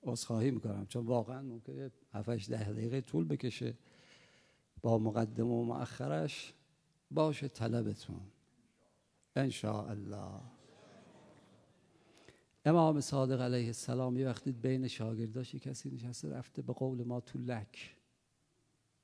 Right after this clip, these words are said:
تو غم. حضرت فرمود: "چته؟" گفت: "چی آقا؟" گفت: "نه، یه چیزی هست." گفت: "چی آقا، خانم ما برای چندمین بار فارغ شد، بازم بچه من دختره.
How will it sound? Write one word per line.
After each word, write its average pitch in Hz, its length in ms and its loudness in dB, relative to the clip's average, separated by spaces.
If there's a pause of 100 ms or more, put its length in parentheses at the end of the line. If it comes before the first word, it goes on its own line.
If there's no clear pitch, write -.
(140)
تو - 200 -10
غم. 107 220 -4 (640)
حضرت 113 260 0
فرمود: 135 280 -2
"چته؟" - 260 -6 (1800)
گفت: 180 160 0
"چی - 160 -6
آقا؟" 147 240 -4 (360)
گفت: 110 160 -2
"نه، 135 140 4
یه 143 60 0
چیزی 151 360 0
هست." 147 360 -6 (1600)
گفت: 185 160 2
"چی 165 160 0
آقا، 156 180 2
خانم 139 460 2
ما 143 200 6
برای 127 260 4
چندمین 117 600 0
بار 127 220 4
فارغ 127 460 0
شد، 190 300 -6 (560)
بازم 135 360 4
بچه 123 380 0
من 135 180 0
دختره. - 480 -6